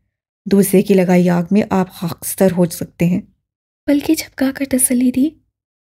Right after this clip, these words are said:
Speaker 1: "अगर आपको मेरे मरने की फिक्र है तो छोड़ दें। मुझे लगता है अल्लाह ने मुझे इस दुनिया में सजा देने भेजा है, जो कि पूरी नहीं हुई। मैं मोहलत लेकर आया शैतान हूँ, अभी मोहलत पूरी नहीं हुई।"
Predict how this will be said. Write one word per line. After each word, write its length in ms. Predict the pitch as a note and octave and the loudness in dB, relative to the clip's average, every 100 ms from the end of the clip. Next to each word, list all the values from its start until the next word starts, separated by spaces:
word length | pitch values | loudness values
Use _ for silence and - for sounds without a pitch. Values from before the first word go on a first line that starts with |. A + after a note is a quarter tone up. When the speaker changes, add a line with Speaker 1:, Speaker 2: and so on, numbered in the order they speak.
| - | -2
Speaker 1:
"अगर 220 | G3 F#3+ | 2 4
आपको 300 | F3+ F3+ G#3 | 4 4 2
मेरे 220 | G3 F#3+ | 4 4
मरने 320 | F#3 F3+ F#3 F#3+ | 4 4 4 4
की 120 | G#3+ | 2
फिक्र 300 | G3 G3 F#3 | 0 0 2
है 120 | A#3+ | 2
तो 100 | A#3+ | 2
छोड़ 340 | A#3 F#3+ E3+ | 0 0 0
दें। 160 | D#3+ E3+ _ _ _ _ F3+ | -2 -6 _ _ _ _ 0
मुझे 180 | F3+ | 4
लगता 300 | F3+ F3 - | 2 0 -2
है 240 | G3 A3+ - _ _ - | -2 -4 -10 _ _ 0
अल्लाह 240 | G#3+ G#3+ | 4 4
ने 80 | A#3+ | 4
मुझे 200 | A3 A#3 | 4 4
इस 120 | A3 | 2
दुनिया 260 | F#3 F#3 G3+ | 2 4 4
में 60 | |
सजा 340 | A3+ G#3 F#3 F3+ | 2 2 2 2
देने 240 | F3 E3+ | 2 0
भेजा 280 | E3 E3 E3+ | -2 -4 -4
है, 220 | F#3 - _ _ _ F#3+ | -6 -8 _ _ _ -2
जो 160 | G#3 | 2
कि 100 | G3+ | 2
पूरी 280 | A3+ G#3+ G#3+ | 2 4 4
नहीं 200 | G3+ G#3+ | 4 4
हुई। 240 | G3 F#3 - _ _ _ _ _ | 2 -4 -8 _ _ _ _ _
मैं 360 | G3 F#3 F3+ G3+ _ - | 2 4 2 -2 _ 0
मोहलत 400 | G#3 G3+ G3 G#3 | 2 4 2 2
लेकर 300 | F#3+ F#3+ F#3+ | 0 2 2
आया 180 | F3+ F3 | 2 0
शैतान 420 | F3+ F3 F3 F3 | -2 -4 -2 -4
हूँ, 200 | G3 - _ _ _ _ - | -4 -8 _ _ _ _ 2
अभी 180 | A3 | 4
मोहलत 380 | G#3 G3+ G#3 A3+ | 4 4 2 2
पूरी 240 | G#3 G3+ G3 | 2 4 2
नहीं 220 | F3 E3+ | 2 -2
हुई।" 180 | F3+ | -4